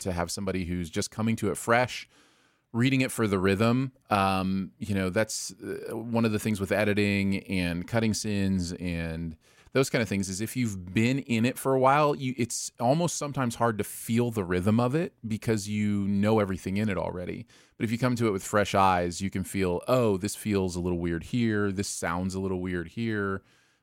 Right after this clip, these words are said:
Um, I caught this grammatical error that we missed," you know, whatever. Just another set of eyes to get as close as possible to, to having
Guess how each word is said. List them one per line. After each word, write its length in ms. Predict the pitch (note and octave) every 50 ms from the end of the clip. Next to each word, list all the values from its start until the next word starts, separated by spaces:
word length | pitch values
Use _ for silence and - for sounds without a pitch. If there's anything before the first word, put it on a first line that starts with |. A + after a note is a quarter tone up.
| _ -
Um, 420 | - F#2 E2+ E2+ E2+ E2 E2+ E2+ -
I 80 | F#2
caught 220 | - - F2+ F2 -
this 300 | - E2+ - - - - - - - - -
grammatical 480 | - F#2+ F#2 G2 G#2+ A#2+ A#2 - A#2+ A2+
error 500 | A2+ A#2 A2+ A2 A2 G#2+ G#2+ G#2+ G#2 -
that 140 | G#2 A2 F#2
we 100 | F2 G#2+
missed," 560 | G#2+ G#2 G#2 G2+ G2+ G2+ - - - - -
you 80 | - G2+
know, 120 | F#2 F2+
whatever. 360 | F2+ G2 G#2+ G#2 F2 D2 C2 C#2
Just 200 | - D3 - -
another 180 | A#3 A#3+ G#3+ F#3
set 180 | - - D3+
of 100 | B2+ A2+
eyes 360 | A2 G2+ G2+ G2+ G#2 G#2 -
to 180 | - - G#2 G2
get 220 | F#2 - C3 C#3
as 100 | C3+ B2
close 300 | - - G#2+ G#2 G2 -
as 80 | G2 F#2
possible 520 | - F#2 E2+ F2 E2+ - F#2 F2+ F2+ F2+ F2
to, 320 | F2 F2 F2 E2+ E2+ D#2 -
to 100 | - F2
having 600 | F2+ F2+ F2 F2 F2+ F2+ E2+ E2+ E2+ E2 E2+ -